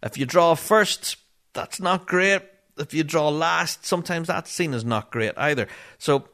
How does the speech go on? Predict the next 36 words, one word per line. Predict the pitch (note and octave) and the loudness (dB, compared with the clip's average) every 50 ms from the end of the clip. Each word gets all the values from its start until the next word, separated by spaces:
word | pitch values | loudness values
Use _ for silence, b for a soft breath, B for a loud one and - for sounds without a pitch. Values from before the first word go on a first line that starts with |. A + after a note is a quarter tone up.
| _ _ - | _ _ -6
I | A2+ | -2
don't | B2 B2+ A2 | 0 0 0
know. | F#2+ F#2 - | -2 -4 -4
We'll | - B2+ | -4 -4
possibly | A#2+ - B2 A2+ - A#2+ A2 A#2 | -2 -2 -4 -4 -4 -6 -8 -8
talk | A2 - G#2+ G2+ - | -6 -6 -6 -6 -6
about | G#2+ G2 A2+ A#2 | -6 -6 -6 -4
that | - C#3 C3+ B2+ | -4 -4 -4 -4
on | A#2 G#2 G#2 | -6 -6 -6
a | G2 | -8
future | - - G2+ - - F#2+ | -10 -10 -10 -10 -10 -8
podcast. | - - G#2 F2+ - - F#2+ F#2+ - - | -4 -4 -4 -4 -4 -8 -10 -12 -12 -10
Does | - G2+ G#2+ A2 | -10 -10 -8 -8
the | G#2+ A2+ | -6 -8
draw | G#2+ G#2+ A2+ A2 A2 A#2+ B2 B2 | -6 -4 -2 0 2 4 2 2
really | A#2 A#2 A#2+ A#2+ B2+ C3 | 2 0 -2 -4 -4 -4
affect | B2 B2+ - - C#3+ C#3 - - | -4 -4 -4 -4 -6 -6 -6 -6
your | C#3+ C3 | -6 -4
result? | C3 C#3 C#3 F3 F3+ E3+ - - B B B B B B B | -4 -2 0 0 2 0 0 -4 B B B B B B B
Um, | B F3 F#3 F3+ F3 D3+ - | B 4 4 4 4 4 6
but | G#3 A3+ G3+ E3 | 6 6 6 6
hey, | F3 G#3 D#3 - - - _ _ _ | 4 4 2 2 -2 -8 _ _ _
looking | - A3+ C4+ B3+ C4 B3+ | -2 -2 0 0 2 2
at | B3+ A#3 A#3+ | 2 2 4
this, | A#3 A3+ G#3+ - - - - _ _ _ _ _ _ _ _ | 4 2 4 2 0 -4 -6 _ _ _ _ _ _ _ _
twelve | - - A3+ F#3+ G3 F#3+ E3+ | 2 4 4 6 6 6 6
bands | F#3 F3+ F3+ F3+ F3 E3+ | 4 4 4 4 2 0
in | E3+ D#3 | 0 -2
the | D3+ | -2
grade, | C#3 D3+ D#3+ D#3 D#3+ D#3 C#3+ - - - _ _ _ _ _ _ _ - - - _ _ _ _ - - _ - | 0 2 4 6 6 4 4 0 -6 -18 _ _ _ _ _ _ _ -20 -20 -20 _ _ _ _ -20 -18 _ -6
and | B2+ B2+ B2 B2+ C3 B2+ - - _ _ _ | -4 -4 -2 -2 -4 -6 -10 -14 _ _ _
I | - E3+ F#3 | 0 0 0
can | F3+ - G3 F#3 | 2 0 0 0
honestly | - - E3 F#3+ G#3 A3 A3 - - G3+ G3 | 0 2 2 4 4 4 2 0 -2 -4 -4
say | F3+ - E3 C#3+ C#3+ D#3+ D#3+ | 0 2 2 4 4 4 2
this, | D3 C3+ - - - - - - - | 2 0 -2 -4 -6 -10 -10 -10 -14